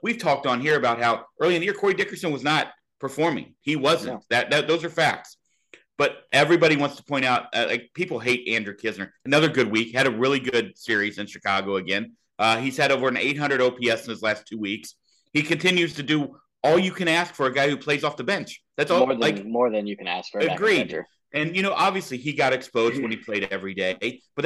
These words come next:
Speaker 1: that was his first chance in the big leagues playing every day. I mean, I don't know what you're expecting from these guys. It's like so many people expect these guys to be robots, and they're not. And, you know, it's wild. But, but also, how about winning the series and you didn't use Gio or Palante once?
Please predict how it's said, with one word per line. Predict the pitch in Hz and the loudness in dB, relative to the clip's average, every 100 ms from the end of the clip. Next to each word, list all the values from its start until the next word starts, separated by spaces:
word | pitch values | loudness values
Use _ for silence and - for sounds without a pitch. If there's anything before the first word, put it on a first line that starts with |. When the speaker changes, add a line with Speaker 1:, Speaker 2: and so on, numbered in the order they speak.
| 165 | 2
Speaker 1:
that | 180 | 2
was | 180 | 0
his | 127 | -6
first | - 175 185 | -2 -2 -2
chance | - 190 147 110 | -4 -2 -2 -4
in | 120 | -6
the | |
big | 117 147 | -4 -2
leagues | 117 107 | -2 -6
playing | - 123 123 | -4 -4 -2
every | 117 | -2
day. | 123 151 - - | -2 -4 -6 -6
I | 143 | -2
mean, | 165 147 - | -2 -2 -4
I | - | 0
don't | 175 | 2
know | 196 | 2
what | 185 | 2
you're | 151 | -2
expecting | 127 - 131 135 123 | -4 -2 -2 -2 -8
from | 110 | -6
these | 101 90 | -6 -4
guys. | 98 | -4
It's | 113 | -2
like | 143 143 - _ _ _ | 0 0 -2 _ _ _
so | - 165 | 0 2
many | 190 | 2
people | - 170 160 143 117 - _ _ _ | -2 -4 -2 -2 -2 -4 _ _ _
expect | 127 123 147 147 | -6 -2 -2 -2
these | 135 | 0
guys | 127 120 | 2 2
to | 113 | 0
be | 110 | -4
robots, | 101 131 151 98 90 - - | 2 4 4 2 2 -2 -10
and | 113 113 | -8 -4
they're | 107 | -2
not. | 107 139 131 92 90 _ | 0 2 2 0 -4 _
And, | 113 113 110 107 | -2 -2 -2 -4
you | |
know, | 120 | -4
it's | 113 147 | -2 -2
wild. | 151 120 | 0 0
But, | 117 - _ _ | -2 -6 _ _
but | 127 | 2
also, | 127 165 180 165 131 120 - | 4 2 2 2 2 0 -4
how | 143 190 | 0 2
about | 196 185 143 | 2 2 2
winning | 147 143 | 0 0
the | 120 | -2
series | - 139 123 107 101 - - | -2 0 2 0 -4 -10 -6
and | 123 | -2
you | |
didn't | 120 143 139 | 0 -2 -2
use | 127 123 | -4 -6
Gio | 120 131 135 127 123 | -4 0 4 4 4
or | - 110 | 0 -6
Palante | - 117 123 104 | 0 -2 0 -4
once? | 107 101 - - | -4 -6 -10 -20